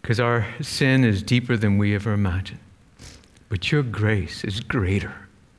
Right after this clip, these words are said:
Your mercy is much, much more. As we sang earlier, and may it be, O Lord, that we would be a people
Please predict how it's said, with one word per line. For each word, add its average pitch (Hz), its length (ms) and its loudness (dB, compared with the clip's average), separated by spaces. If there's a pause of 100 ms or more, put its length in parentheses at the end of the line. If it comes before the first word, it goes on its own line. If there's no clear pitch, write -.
(420)
Your 127 160 4
mercy 120 720 2
is - 260 -12
much, - 640 -6
much - 320 -10 (140)
more. 98 520 -4 (1080)
As 95 160 -4
we 104 160 2
sang 104 540 0
earlier, 107 440 -4 (640)
and 110 260 2
may 123 200 4
it 135 200 -4
be, 147 280 2
O 110 160 -4
Lord, - 300 -10 (640)
that 104 140 0
we 117 220 2
would 95 320 -2
be 98 540 -2 (280)
a - 100 -12
people 82 540 -6